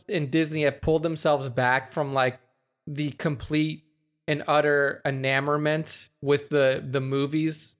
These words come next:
themselves. And they're like, "Okay, well, we have to realize that we have, now we have T V, we have movies, we have games. There's a lot w-, more ways for us to make money and to capitalize off this franchise." So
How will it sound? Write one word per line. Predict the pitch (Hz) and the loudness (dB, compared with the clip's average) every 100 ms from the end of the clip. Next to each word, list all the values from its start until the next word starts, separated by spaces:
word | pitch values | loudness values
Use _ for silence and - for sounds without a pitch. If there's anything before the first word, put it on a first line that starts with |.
| - | -6
themselves. | 139 123 139 143 147 | -4 0 2 2 0
And | 151 | -2
they're | 139 | 0
like, | 135 139 | 0 0
"Okay, | 147 156 | 2 2
well, | 135 135 | 2 0
we | 131 156 | 2 2
have | 160 | 2
to | 139 | 0
realize | 147 139 131 123 | 2 4 2 0
that | 131 - | -2 -2
we | 160 | 0
have, | 165 156 143 131 - _ _ _ _ _ | 2 2 2 -2 -8 _ _ _ _ _
now | - 175 | 2 4
we | 180 | 4
have | 156 156 | 2 0
T | 180 156 | -2 -2
V, | 139 | -4
we | 127 139 | 0 0
have | 139 | 0
movies, | 151 156 139 123 | 0 0 0 -2
we | 131 | 0
have | 135 131 | 0 0
games. | 147 147 127 | 0 0 -2
There's | 135 151 | 0 0
a | 156 | 2
lot | 143 151 156 | 4 4 2
w-, | 143 175 - 247 | -4 -14 -16 -10
more | 147 151 151 | -2 2 2
ways | 131 139 147 147 | 2 2 2 0
for | 147 | 0
us | 143 143 | 0 0
to | 147 | -2
make | 135 135 | -2 -2
money | 135 127 139 143 | -2 -2 0 -2
and | 135 | -4
to | 120 | -4
capitalize | 135 127 147 139 135 | -2 -2 0 2 2
off | 135 131 | 2 0
this | 139 - | -2 -4
franchise." | 135 127 127 165 160 175 - _ _ _ _ - | -4 -4 -2 -2 0 -2 -6 _ _ _ _ -2
So | 165 147 135 135 - | 4 6 4 2 -4